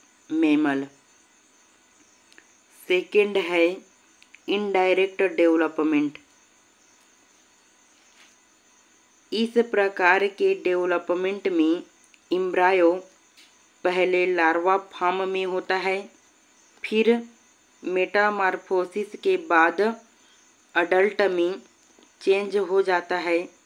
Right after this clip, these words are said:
इसका example है लिवर फ्लूक, टीनिया सोलियम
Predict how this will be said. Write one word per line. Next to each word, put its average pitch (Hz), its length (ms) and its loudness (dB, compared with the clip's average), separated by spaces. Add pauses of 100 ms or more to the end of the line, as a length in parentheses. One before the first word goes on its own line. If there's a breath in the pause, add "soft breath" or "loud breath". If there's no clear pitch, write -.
(840)
इसका 190 340 -4
example 170 720 0
है 170 220 2 (720)
लिवर 190 540 0 (160)
फ्लूक, 202 400 0 (1600)
टीनिया 190 460 -2
सोलियम 202 720 2